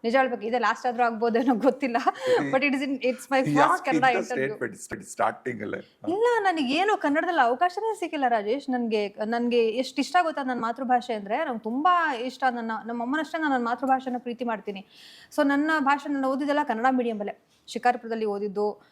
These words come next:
Speaker 1: ಶಿವಮೊಗ್ಗದಲ್ಲಿ ಓದಿದ್ದು, ಕುವೆಂಪು ಯೂನಿವರ್ಸಿಟಿನಲ್ಲಿ ಎಜುಕೇಶನ್ ಕಂಪ್ಲೀಟ್
Speaker 2: ನೀವು
Speaker 1: ಮಾಡಿದ್ದು.
Speaker 2: ಅಲ್ಲಿ ಶಿಕಾರಿಪುರದ ಅಂದ್ರೆ ಅಪ್ಪ ಏನ್ ಮಾಡ್ತಿದ್ರಲ್ಲಿ?
Speaker 1: ಅಪ್ಪ ಅಲ್ಲಿ ಪ್ರಿಂಟಿಂಗ್ ಪ್ರೆಸ್ ಇಟ್ಕೊಂಡಿದ್ರು.
Speaker 2: ಹಾ, ನೀವು ಅಮ್ಮ?
Speaker 1: ಹಾ, ನಾನು ಅಮ್ಮ, ನಮ್ಮ ಅಪ್ಪ ಎಲ್ಲ
Speaker 2: ತಮ್ಮ?
Speaker 1: ಇದ್ದಿದ್ದು. ಹಾ.
Speaker 2: ಓಕೆ.
Speaker 1: ಆ,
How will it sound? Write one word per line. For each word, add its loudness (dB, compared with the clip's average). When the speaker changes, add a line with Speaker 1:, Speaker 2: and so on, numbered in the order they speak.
Speaker 1:
ಶಿವಮೊಗ್ಗದಲ್ಲಿ 2
ಓದಿದ್ದು, -4
ಕುವೆಂಪು 4
ಯೂನಿವರ್ಸಿಟಿನಲ್ಲಿ 0
ಎಜುಕೇಶನ್ -6
ಕಂಪ್ಲೀಟ್ -4
Speaker 2:
ನೀವು -4
Speaker 1:
ಮಾಡಿದ್ದು. 2
Speaker 2:
ಅಲ್ಲಿ 2
ಶಿಕಾರಿಪುರದ -2
ಅಂದ್ರೆ 0
ಅಪ್ಪ 2
ಏನ್ 0
ಮಾಡ್ತಿದ್ರಲ್ಲಿ? -12
Speaker 1:
ಅಪ್ಪ -4
ಅಲ್ಲಿ 2
ಪ್ರಿಂಟಿಂಗ್ 0
ಪ್ರೆಸ್ -8
ಇಟ್ಕೊಂಡಿದ್ರು. -8
Speaker 2:
ಹಾ, -6
ನೀವು 2
ಅಮ್ಮ? -2
Speaker 1:
ಹಾ, 0
ನಾನು -2
ಅಮ್ಮ, -2
ನಮ್ಮ -8
ಅಪ್ಪ -6
ಎಲ್ಲ 2
Speaker 2:
ತಮ್ಮ? -2
Speaker 1:
ಇದ್ದಿದ್ದು. -4
ಹಾ. 2
Speaker 2:
ಓಕೆ. -8
Speaker 1:
ಆ, 4